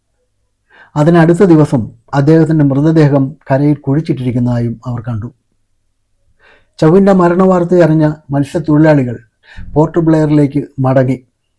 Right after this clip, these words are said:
തലസ്ഥാന നഗരത്തിൽ താമസിക്കുന്ന ക്രിസ്ത്യൻ പ്രാസംഗികനായ സുഹൃത്തിന് ചൗവിൻ്റെ ഡയറി കൈ-, കൈമാറി. അദ്ദേഹം യു എസിലെ അവൻ്റെ കുടുംബത്തെ വിവരം അറിയിച്ചു. അവർ സഹായത്തിനായി ചെന്നൈയിലെ യുണൈറ്റഡ് സ്റ്റേറ്റ്സ് കോൺസുലേറ്റ്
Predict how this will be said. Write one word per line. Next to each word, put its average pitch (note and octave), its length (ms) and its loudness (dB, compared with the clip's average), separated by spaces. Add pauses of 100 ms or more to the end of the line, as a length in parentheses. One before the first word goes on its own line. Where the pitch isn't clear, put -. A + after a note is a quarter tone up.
(880)
തലസ്ഥാന D#3 400 0
നഗരത്തിൽ E3 480 0
താമസിക്കുന്ന D3 600 -2 (400)
ക്രിസ്ത്യൻ F3 400 -2
പ്രാസംഗികനായ D3+ 800 -2 (140)
സുഹൃത്തിന് C#3+ 560 0 (240)
ചൗവിൻ്റെ C#3 440 -2 (120)
ഡയറി C#3 440 -2 (160)
കൈ-, C3 440 -4
കൈമാറി. A#2+ 460 -2 (1000)
അദ്ദേഹം E3+ 400 4 (100)
യു D#3+ 180 4
എസിലെ E3+ 380 4
അവൻ്റെ D3 340 -2
കുടുംബത്തെ D#3 380 0
വിവരം C3+ 380 0
അറിയിച്ചു. A2+ 360 -6 (680)
അവർ D#3+ 180 0
സഹായത്തിനായി D#3+ 760 2
ചെന്നൈയിലെ D#3 640 2
യുണൈറ്റഡ് D#3 560 0
സ്റ്റേറ്റ്സ് D3 400 -4
കോൺസുലേറ്റ് C#3+ 640 -4